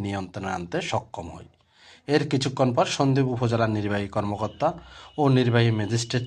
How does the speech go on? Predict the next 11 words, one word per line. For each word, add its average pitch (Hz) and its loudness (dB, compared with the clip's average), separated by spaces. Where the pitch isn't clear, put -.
রিয়ান 117 2
চাকমা 117 0
পণ্ডিতের 135 2
হাট 120 2
ঘটনাস্থল 104 -4
পরিদর্শন 101 -6
করে 113 -2
মাছ 131 4
ব্যবসায়ী 147 2
ও 165 0
উপস্থিত 131 -2